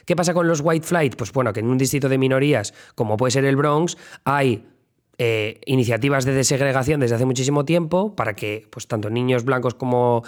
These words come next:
afroamericanos o latinos asistan a las mismas escuelas, pero hay padres que no quieren a sus hijos ahí.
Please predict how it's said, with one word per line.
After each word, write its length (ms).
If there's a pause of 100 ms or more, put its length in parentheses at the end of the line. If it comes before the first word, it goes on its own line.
(160)
afroamericanos 520
o 40
latinos 320
asistan 300
a 60
las 80
mismas 200
escuelas, 440 (240)
pero 120
hay 80
padres 520 (240)
que 500 (280)
no 340
quieren 200
a 60
sus 160
hijos 320
ahí. 300